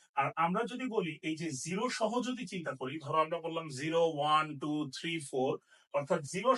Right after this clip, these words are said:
সহ যদি আমরা চিন্তা করি, ধনাত্মক পূর্ণ সংখ্যা জিরো সহ যদি আমরা চিন্তা করি, এটাকে যদি এইভাবে আমি মার্ক করে দিলাম,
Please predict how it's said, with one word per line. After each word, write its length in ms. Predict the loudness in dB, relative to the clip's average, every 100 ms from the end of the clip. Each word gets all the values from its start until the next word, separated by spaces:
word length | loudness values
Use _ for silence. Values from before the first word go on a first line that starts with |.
| 6
সহ 120 | 4 4 2
যদি 140 | 2 0
আমরা 160 | 0 -2
চিন্তা 240 | -4 -6 -6 -6
করি, 200 | -6 -6 -8 _ -20 _
ধনাত্মক 380 | -4 -2 -2 -6 -4
পূর্ণ 160 | -4 -2 -4
সংখ্যা 320 | -4 -4 -4 -4 -6 -6
জিরো 180 | -6 -6 -4
সহ 140 | -2 -2 -2
যদি 140 | -2 -2
আমরা 160 | -2 -6 -6
চিন্তা 220 | -8 -8 -8
করি, 140 | -8 -8 -8
এটাকে 240 | -8 -8 -8
যদি 120 | -6 -6
এইভাবে 280 | -6 -4 -4
আমি 120 | -4 -2
মার্ক 160 | -4 -4
করে 120 | -10 -6
দিলাম, 180 | -4